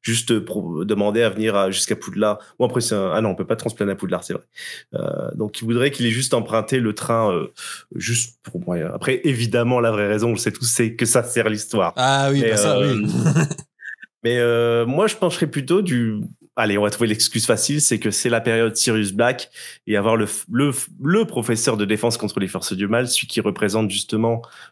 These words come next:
Speaker 1: euh, le bouclier contre les forces du mal dans le train, ça peut être une mesure un peu exceptionnelle et plus douce que d'envoyer des, des détraqueurs, euh, fumer les vitrines du train.
Speaker 2: Mais m-,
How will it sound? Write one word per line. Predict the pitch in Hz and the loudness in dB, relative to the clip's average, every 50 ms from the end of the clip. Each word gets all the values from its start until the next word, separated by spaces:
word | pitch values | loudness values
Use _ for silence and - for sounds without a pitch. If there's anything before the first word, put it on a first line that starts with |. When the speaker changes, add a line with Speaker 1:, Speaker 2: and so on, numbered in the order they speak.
| _ - - | _ -8 -6
Speaker 1:
euh, | - - | -4 -2
le | 92 101 | -2 -2
bouclier | 104 104 101 - - 104 110 117 113 | -2 -2 -4 -2 -2 0 2 2 2
contre | - 104 104 - | 0 0 0 0
les | 98 98 | -2 -2
forces | - - - - - 98 | -2 -4 -4 -4 -4 -2
du | 101 | 0
mal | 104 101 104 101 | 0 0 2 0
dans | - 98 | 0 -2
le | 98 | -2
train, | 90 - - 131 | -4 -2 -2 -2
ça | 147 - - 95 | 0 0 -2 0
peut | - 95 | 0 -2
être | 90 - | -2 -2
une | 101 101 | -2 -2
mesure | 104 104 101 113 120 110 | 0 0 -2 -2 -2 -2
un | 104 95 | -2 -2
peu | - - 123 | 0 -2 -2
exceptionnelle | 120 123 - 156 151 - - 95 101 113 131 143 143 - - - - - - - - _ | -2 0 -2 -2 -2 0 0 0 2 2 0 0 -4 -8 -12 -14 -12 -12 -14 -16 -10 _
et | - 113 113 | -4 -4 0
plus | - 135 135 120 | 0 0 0 2
douce | 107 131 160 170 - | 2 2 2 2 2
que | - 120 | 2 0
d'envoyer | 107 110 104 98 95 98 98 98 104 | 0 0 0 2 2 2 2 0 0
des, | 101 101 92 87 | 0 0 0 0
des | 85 98 87 | 0 0 0
détraqueurs, | 92 95 87 - 92 85 - - 101 104 98 92 | 0 -2 -2 -2 -4 -2 0 0 0 0 0 -2
euh, | 87 78 - - _ _ _ _ _ _ _ | -2 -4 -6 -12 _ _ _ _ _ _ _
fumer | - - - - 117 110 110 120 117 | -4 -2 0 0 0 2 2 2 2
les | 110 107 | 0 0
vitrines | 101 104 101 - - 117 113 | 0 -2 -2 0 0 0 0
du | 110 104 120 113 | 0 0 0 -2
train. | - - 95 95 92 - - - 180 - - _ _ - - - - _ _ _ _ _ _ 131 | -2 -2 -2 -2 -2 -4 -6 -12 -18 -20 -20 _ _ -20 -20 -20 -20 _ _ _ _ _ _ 0
Speaker 2:
Mais | 127 | 2
m-, | 131 135 147 | 2 2 2